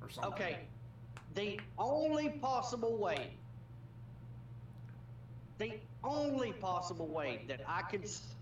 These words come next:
Speaker 2: see that, uh, theme coming on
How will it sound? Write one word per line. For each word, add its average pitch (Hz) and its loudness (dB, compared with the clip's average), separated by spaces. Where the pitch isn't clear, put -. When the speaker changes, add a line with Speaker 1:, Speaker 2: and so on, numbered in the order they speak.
Speaker 2:
see 226 2
that, 185 2
uh, 165 6
theme 160 4
coming 185 2
on 170 4